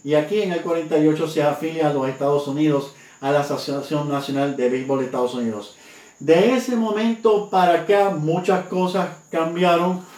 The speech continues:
Unas han beneficiado a nuestro béisbol, otras, pues mira, no han sido tan beneficiosas como o-, otros habían pensado. Precisamente de eso era que estábamos hablando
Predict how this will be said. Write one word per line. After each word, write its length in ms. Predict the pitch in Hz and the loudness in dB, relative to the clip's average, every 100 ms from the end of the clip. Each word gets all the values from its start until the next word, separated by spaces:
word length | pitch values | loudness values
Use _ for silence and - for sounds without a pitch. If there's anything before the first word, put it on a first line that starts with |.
| - | -10
Unas 340 | 143 170 180 170 | -2 2 4 4
han 180 | 180 175 | 2 0
beneficiado 720 | 175 180 190 180 175 165 160 | 0 0 -2 0 2 2 2
a 20 | |
nuestro 380 | 160 160 170 160 | -2 -2 0 2
béisbol, 520 | 170 165 156 165 170 - - - | 2 2 2 2 -2 -14 -20 -4
otras, 640 | - 202 220 208 196 185 - - | 4 6 6 2 2 0 -2 -10
pues 120 | 160 170 | -4 0
mira, 200 | 196 170 | 0 0
no 140 | 175 | -2
han 60 | 180 | -2
sido 420 | 196 185 180 - - | 0 2 0 -4 0
tan 240 | 185 190 | 2 2
beneficiosas 760 | 185 190 185 190 185 170 190 185 | 0 0 -2 -4 -2 -2 -2 -4
como 300 | 175 156 151 | -4 2 2
o-, 320 | 151 151 175 | 2 0 -2
otros 260 | 160 - - | -2 -4 -2
habían 300 | 151 160 156 | 0 0 -2
pensado. 640 | 180 175 165 156 156 160 - - - | -4 -4 0 2 2 0 -4 -16 -6
Precisamente 720 | 147 143 147 160 156 160 156 | -2 -2 -2 -2 -2 2 4
de 180 | 147 147 | 4 4
eso 160 | 156 165 | 2 2
era 140 | 156 | 0
que 60 | 151 | 0
estábamos 460 | 160 160 156 151 | -2 2 4 6
hablando 560 | 151 160 165 151 139 | 6 4 2 0 -2